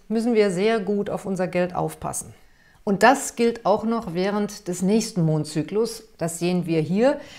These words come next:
wenn wir schon mal einen Blick auf den Neumond in den Zwillingen werfen. Der ist am zweiundzwanzigsten Mai um neunzehn Uhr achtunddreißig. Da steht nämlich der Merkur zusammen mit der rückläufigen Venus im Quadrat zu Neptun. Und der Merkur wird dann im Juni auch noch rückläufig.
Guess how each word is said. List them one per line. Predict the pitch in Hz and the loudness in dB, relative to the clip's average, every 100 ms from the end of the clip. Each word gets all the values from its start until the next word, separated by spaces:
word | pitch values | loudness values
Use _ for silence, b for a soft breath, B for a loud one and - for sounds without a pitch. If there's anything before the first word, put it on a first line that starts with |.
| B | B
wenn | - 185 240 | -4 0 0
wir | 240 | 0
schon | 233 220 | 0 -2
mal | 208 214 | -2 -2
einen | 185 185 180 | -2 -2 -2
Blick | 180 - - | -2 -4 -6
auf | 170 | -6
den | - 165 | -4 -2
Neumond | 165 190 196 190 190 | 0 -2 -2 -2 -4
in | - 170 | -4 -4
den | 165 165 | -2 -2
Zwillingen | - 170 185 160 143 | -2 2 4 4 2
werfen. | 131 113 - 139 | 2 0 0 -6
Der | 156 | -2
ist | 156 - | -2 -4
am | 160 | -6
zweiundzwanzigsten | 160 - 196 214 196 196 175 - 170 | -6 -4 -4 -4 -6 -6 -10 -8 -6
Mai | 156 185 | -4 -4
um | 196 170 | -4 -2
neunzehn | 165 160 175 175 | -2 -2 -4 -6
Uhr | 180 175 | -8 -6
achtunddreißig. | 175 - 160 147 143 143 90 - B B B B | -6 -6 -6 -2 -2 -4 -10 -14 B B B B
Da | 175 | -6
steht | 165 214 220 | 0 0 2
nämlich | 214 202 | 0 0
der | 180 | 0
Merkur | 170 175 226 - 190 | 0 0 0 0 -4
zusammen | 190 180 165 190 214 | -4 -4 -2 0 -2
mit | 208 | -2
der | 175 | -2
rückläufigen | 202 202 196 190 175 165 | -2 -2 -4 -2 -4 -4
Venus | 160 180 214 208 | -2 0 -2 -4
im | - 220 | -6 -6
Quadrat | 220 196 180 185 | -4 -4 -4 -6
zu | - | -4
Neptun. | 170 185 190 - 156 175 180 B B B | -4 -4 -6 -4 -2 -2 -4 B B B
Und | 196 233 247 - | 2 2 2 0
der | 180 | 0
Merkur | 180 196 226 196 | 2 0 2 0
wird | 160 220 | 2 0
dann | 220 208 | 0 -2
im | 196 | 0
Juni | 175 196 214 208 | 0 2 0 -2
auch | - | -4
noch | 165 175 | -6 -8
rückläufig. | 196 - 165 131 135 - | -8 -2 -2 -2 -8 -16